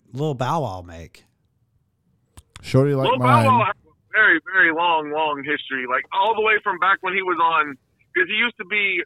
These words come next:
Speaker 3: signed to, uh, Snoop Dogg's label. Uh, then he was on Jermaine Dupri, you know, Def,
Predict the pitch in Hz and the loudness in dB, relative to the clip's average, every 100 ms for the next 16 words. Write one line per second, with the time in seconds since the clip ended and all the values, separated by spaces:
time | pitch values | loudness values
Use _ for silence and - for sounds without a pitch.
0 | - - 185 180 160 175 156 143 127 117 | -8 -2 2 2 -2 -6 -2 0 0 -2
1 | 113 _ _ - - 202 151 143 135 117 | -6 _ _ -20 -6 -6 -2 -2 -2 -2
2 | 127 117 131 - _ _ _ _ _ 139 | -6 -4 -12 -16 _ _ _ _ _ -2
3 | 139 131 160 180 202 185 165 170 165 151 | 0 0 -2 -2 -2 -2 2 4 4 2
4 | 143 147 160 165 165 147 - 175 170 147 | -2 -4 0 0 0 -6 -4 -2 0 -4
5 | 131 151 139 135 156 156 | -6 -6 -4 -2 0 0